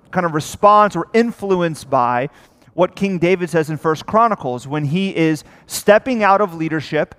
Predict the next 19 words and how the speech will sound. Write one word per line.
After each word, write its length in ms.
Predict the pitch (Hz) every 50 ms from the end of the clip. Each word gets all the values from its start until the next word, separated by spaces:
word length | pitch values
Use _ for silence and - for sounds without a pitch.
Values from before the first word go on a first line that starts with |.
| _ _ _ _ -
and 140 | - 170 160
he's 220 | 175 175 156 - - - - _ _
inviting 720 | - 175 170 147 131 131 139 185 190 214 233 226 220 190 185
and 80 | 175
anointing 600 | 165 160 160 160 180 208 233 226 - 220 196 175
his 220 | 156 175 202 220 -
son 340 | - - 226 214 214 208
Solomon 760 | 185 - - - - 220 214 240 247 226 190 147 123 127 135 143
to 100 | - 160
be 200 | 139 135 185 208
the 100 | 202 208
king, 640 | 196 - - 202 214 202 165 139 135 165 196 202 - _ _ _ _ _ _ _ _ _ _ _ _ _ _ _ _ _ _
and 160 | 180 190 185
he 180 | 175 180 208 190
prays 880 | - - - - 185 202 226 262 285 277 220 170 151 156 175 175 170 185
over 800 | - 175 196 208 226 226 180 175 185 175 175 175 185 180 - _ _ _ _ _
him 380 | - 196 226 226 233 240 240 226
and 200 | 175 180 175 175 -
over 760 | - 208 208 214 196 175 196 202 196 196 196 190 185 - _